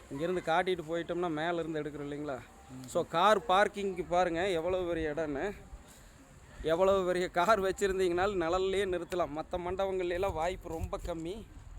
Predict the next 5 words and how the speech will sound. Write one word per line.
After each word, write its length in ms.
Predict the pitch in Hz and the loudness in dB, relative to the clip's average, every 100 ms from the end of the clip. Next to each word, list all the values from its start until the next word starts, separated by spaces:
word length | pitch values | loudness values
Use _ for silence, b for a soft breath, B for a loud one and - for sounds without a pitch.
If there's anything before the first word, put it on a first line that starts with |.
| - - - - - | -18 -18 -16 -16 -12
இதோ 180 | 156 147 - - - - - - - | -8 -8 -10 -14 -14 -16 -18 -14 -6
ஒவ்வொரு 500 | 185 185 214 214 185 | -4 0 2 2 2
காரும் 420 | 185 208 226 196 | 2 0 0 -4
எதுக்கடியில 640 | 180 202 202 196 190 180 | -4 -4 -4 -2 -2 -4
நிக்கும். 260 | - 143 | -4 -8